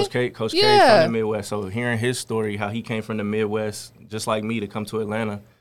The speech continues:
Speaker 1: that's what inspired me to know I could come down here and
Speaker 2: It
Speaker 1: make
Speaker 2: is
Speaker 1: a wave. So.
Speaker 2: very inspiring, and I'm glad that you said that 'cause that was one of the things that I wanna talk about. Like, you know, along our journey, we have people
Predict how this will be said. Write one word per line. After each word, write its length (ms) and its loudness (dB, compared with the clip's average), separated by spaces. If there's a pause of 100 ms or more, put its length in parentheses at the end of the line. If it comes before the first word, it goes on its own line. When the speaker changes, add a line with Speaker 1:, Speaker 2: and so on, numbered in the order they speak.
(240)
Speaker 1:
that's 220 -4
what 120 -2
inspired 480 -4
me 80 -4
to 80 -6
know 160 -2
I 80 -2
could 140 -14
come 180 -6
down 120 -4
here 160 -6
and 200 -10
Speaker 2:
It 100 2
Speaker 1:
make 40 0
Speaker 2:
is 120 4
Speaker 1:
a 40 -4
wave. 280 -4
So. 160 -16 (140)
Speaker 2:
very 500 6
inspiring, 580 6
and 80 2
I'm 120 2
glad 260 6
that 160 2
you 80 0
said 220 2
that 140 6
'cause 100 2
that 120 6
was 140 6
one 160 4
of 80 4
the 40 4
things 180 4
that 100 6
I 80 4
wanna 240 2
talk 300 4
about. 320 4
Like, 240 2 (300)
you 100 2
know, 160 10
along 320 8
our 160 6
journey, 340 6
we 220 6
have 400 4
people 360 2